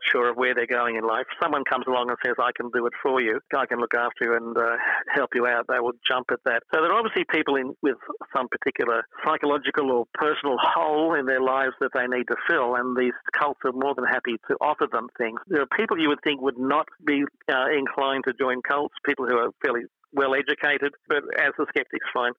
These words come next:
education is no defense against any particular weird or paranormal belief, especially if you have an emotional attachment. And in this particular case, if you look at the general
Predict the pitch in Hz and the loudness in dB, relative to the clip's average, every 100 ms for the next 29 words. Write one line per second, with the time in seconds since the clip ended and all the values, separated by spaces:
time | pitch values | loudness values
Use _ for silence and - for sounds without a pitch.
0 | 143 143 - 127 - 123 117 - 123 117 | -2 -2 -2 -4 -4 -2 -2 -2 0 2
1 | 113 120 - 120 - 120 - 123 117 127 | 2 -2 -2 -2 0 -2 -2 -4 -2 0
2 | 131 127 - 123 - 117 110 110 - 127 | 0 0 -2 -4 -2 0 0 -2 -4 2
3 | 123 117 113 - 123 117 120 120 113 123 | 2 2 0 2 0 0 -2 -2 -2 0
4 | 123 123 - - 170 151 151 139 143 - | 0 0 -6 -4 -2 2 2 2 2 2
5 | 127 117 120 117 120 120 - 117 - 123 | 2 2 0 0 0 0 0 -2 -2 -4
6 | - 139 - - 120 - 139 131 - 175 | -2 -2 -2 -2 -2 0 0 -2 -2 -2
7 | - 156 180 - 147 - 123 120 143 135 | 0 -2 -2 0 0 0 0 0 0 0
8 | 131 151 - 147 - 135 117 156 143 131 | 2 0 0 -2 0 -4 0 0 2 0